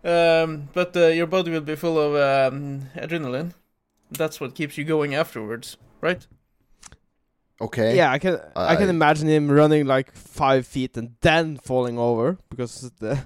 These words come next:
Speaker 3: <laughs> adrenaline is gone.
Speaker 2: I,
Speaker 1: 'Cause, 'cause I, I
Speaker 2: I
Speaker 1: know from
Speaker 2: guess.
Speaker 1: work when I had to deck a dude and keep him on the ground till the police came. I, <laughs> I was so full of adrenaline throughout that event.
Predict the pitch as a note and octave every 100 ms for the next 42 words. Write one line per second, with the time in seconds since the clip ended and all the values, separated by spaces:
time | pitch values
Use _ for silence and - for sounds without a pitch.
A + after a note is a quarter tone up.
0 | - - F3+ F3 D#3 F#3+ F#3 F3 F3 D#3
1 | G#3+ - F#3 F3 D#3+ - _ _ - -
2 | G2 G2 D#3 - E3+ E3 G3 - F#3 G3
3 | D#3+ D#3+ D3+ C#3 D3 F#3+ F#3+ - C#3 C#3+
4 | D3 C#3+ B2+ C#3 B2+ A#2+ A#2 C3 D#3 D#3+
5 | D#3 D#3 F3 D3+ B2+ B2+ C#3 C#3 C3 B2
6 | B2+ C#3+ D#3 C3+ C3 C3+ D3 D#3+ F3+ F#3
7 | F3+ _ _ _ _ _ _ _ _ _
8 | _ _ _ - - D#3 - - - -
9 | F4+ - - - - D4 C#4 - G#3 F#3+
10 | - G3 F3+ F3+ F3 D#3+ D#3 D3 C3+ C3+
11 | D3+ C#3 B2+ B2+ C#3 C#3 C#3 C3 C3+ C3
12 | B2+ C3+ C3 B2+